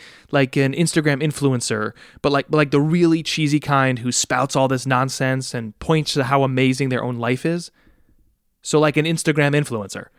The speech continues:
Okay, so putting them in the box is a technique that you can use to ensure that your guests share specifics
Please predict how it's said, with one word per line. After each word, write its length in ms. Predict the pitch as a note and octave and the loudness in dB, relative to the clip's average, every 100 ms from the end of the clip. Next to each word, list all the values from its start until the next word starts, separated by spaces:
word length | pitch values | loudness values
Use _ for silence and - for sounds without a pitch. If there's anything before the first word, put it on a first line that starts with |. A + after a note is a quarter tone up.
| _ _ _ _ _ _ _ _ - | _ _ _ _ _ _ _ _ -4
Okay, 240 | D3+ C3+ G#2 | 0 0 -2
so 300 | - C3 - - - - | 0 0 0 -12 -20 -2
putting 280 | F3 F#3+ G3+ | 2 2 2
them 200 | F#3 E3+ | 0 2
in 60 | |
the 80 | D#3+ | 0
box 500 | C3 A2 G#2+ - - _ _ _ - | 0 -2 -2 -10 -16 _ _ _ -4
is 100 | C#3+ | -2
a 60 | C#3 | 0
technique 500 | D3+ C#3+ E3 G#3 - | -2 0 2 2 0
that 140 | D3 | -2
you 100 | D#3 | -2
can 160 | D3 C#3+ | -2 0
use 300 | B2+ B2 A#2+ | 2 2 0
to 140 | C3+ | -4
ensure 340 | B2+ - D3 C#3 | -4 0 0 0
that 80 | |
your 120 | C3+ C3 | -2 -2
guests 580 | C3+ B2+ - - - - | -2 -2 -4 -12 -14 -12
share 560 | - - B2 A2+ A2+ _ | -6 -2 0 0 -4 _
specifics 1080 | - - B2+ - - B3 - G#2 - - | -8 -6 -6 -6 -2 -2 0 -6 -6 -12